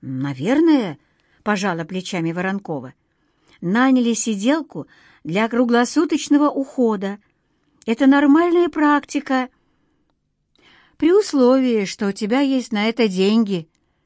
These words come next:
«Да что ты уперлась в эту байку о скупости Долженкова?» разозлилась вдруг Юлька. «Мало ли что кому померещилось. Может, там всё не так было, ты ведь не знаешь.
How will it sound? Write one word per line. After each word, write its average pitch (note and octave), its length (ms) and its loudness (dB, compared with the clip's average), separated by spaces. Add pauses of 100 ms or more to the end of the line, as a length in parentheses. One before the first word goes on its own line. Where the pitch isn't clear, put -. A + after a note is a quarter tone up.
(520)
«Да C4 240 2
что F#4+ 360 -2
ты E4 160 -4
уперлась F4 640 0
в C#4+ 40 -2
эту D4 220 2
байку G#3 540 -2 (200)
о G#3 100 -2
скупости A3 480 -4
Долженкова?» G3+ 760 -2 (500)
разозлилась F3+ 760 -4
вдруг G#3 300 -8
Юлька. D#3+ 460 -8 (580)
«Мало D#4+ 280 4
ли C4+ 180 4
что C4+ 180 0
кому A#3+ 300 4
померещилось. G3 920 -2 (680)
Может, B3+ 340 0
там D#4+ 180 2
всё D4+ 160 -2
не D4+ 140 2
так C4+ 240 -2
было, G#3+ 340 -2 (300)
ты B3 120 2
ведь A3+ 140 0
не A#3+ 120 6
знаешь. A#3+ 560 -2